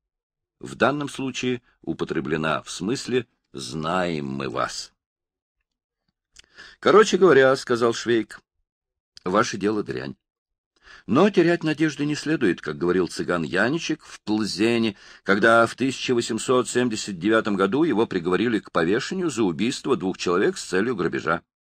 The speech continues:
Всё может повернуться к лучшему». И он угадал. В последнюю минуту его увели из-под виселицы, потому что его нельзя было повесить по случаю дня рождения государя-императора,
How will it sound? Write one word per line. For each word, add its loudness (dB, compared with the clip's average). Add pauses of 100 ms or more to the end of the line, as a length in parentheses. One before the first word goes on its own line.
(440)
Всё 4
может 0
повернуться 0
к -4
лучшему». -2 (560)
И 0
он -2
угадал. -4 (880)
В -16
последнюю 2
минуту 2
его 2
увели 0 (100)
из-под 0
виселицы, -4 (280)
потому 4
что 0
его 4
нельзя 2
было 2
повесить -2 (440)
по 4
случаю -2
дня 0
рождения 0
государя-императора, -2